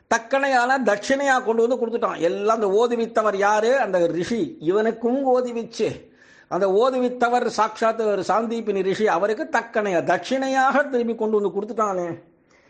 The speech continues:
ஐயோ, இத மாதிரி வேற யார் இருக்க முடியும்? இந்த எம்பெருமானை புரிஞ்சுக்கிறவா தான் உலகத்துல இல்ல.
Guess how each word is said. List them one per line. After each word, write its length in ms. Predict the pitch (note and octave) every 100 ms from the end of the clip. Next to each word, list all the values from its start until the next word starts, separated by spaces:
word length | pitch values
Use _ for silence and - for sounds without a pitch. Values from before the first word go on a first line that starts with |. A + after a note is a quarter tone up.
| _
ஐயோ, 280 | - E3+ F3 C3+
இத 320 | G3+ E3 E4
மாதிரி 300 | C#4 - F#4
வேற 220 | C#4+ B3+
யார் 280 | B3+ A3+ C#4+
இருக்க 240 | D4 D4
முடியும்? 320 | F4+ E4 E4 - _ - - - - - _ - -
இந்த 140 | - E3+
எம்பெருமானை 680 | G3+ G#3+ B3+ A#3 D#4 G#3+ B3+
புரிஞ்சுக்கிறவா 760 | B3 G#3 A3 C#4+ B3+ C4+ B3+ A#3
தான் 40 |
உலகத்துல 680 | B3+ B3 A#3 B3 B3 A#3+ F#3+
இல்ல. 280 | G3 B3